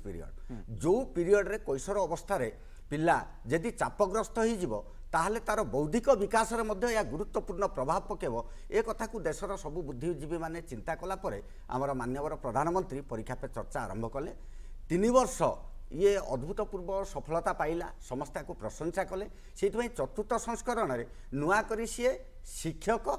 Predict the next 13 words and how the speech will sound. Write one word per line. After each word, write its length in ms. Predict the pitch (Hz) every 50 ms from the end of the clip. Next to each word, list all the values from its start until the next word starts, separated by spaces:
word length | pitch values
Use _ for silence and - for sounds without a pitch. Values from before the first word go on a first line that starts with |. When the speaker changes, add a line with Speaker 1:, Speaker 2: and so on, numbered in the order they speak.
| - - - - - -
Speaker 1:
ଏବଂ 200 | - 175 202 247 262 254 - -
ପ୍ୟାରେଣ୍ଟମାନଙ୍କୁ 680 | 165 190 - 269 294 269 294 254 247 247 247 208 196 196 175
ମଧ୍ୟ 200 | 156 139 190 226 311 - - - -
ଏଥିରେ 200 | 175 170 - 214 175
ଅଂଶଗ୍ରହଣ 440 | 156 151 - 185 165 156 170 170 165 160
କରିବା 240 | 160 147 151 156 143 139
ପାଇଁ 120 | 151 160 170 - - - - -
ସୁଯୋଗ 320 | - - 131 120 147 143 - - - - -
ଦିଆଯାଇଛି। 560 | 113 120 123 135 131 123 131 135 135 131 - 349 - - 139
Speaker 2:
ଆମେ 120 | 151 165 160
ଆଗକୁ 280 | 156 147 147 156 - 175
ଆଲୋଚନା 380 | 147 131 143 147 - 165 160 156
କରିବା 300 | 127 156 143 147 143 156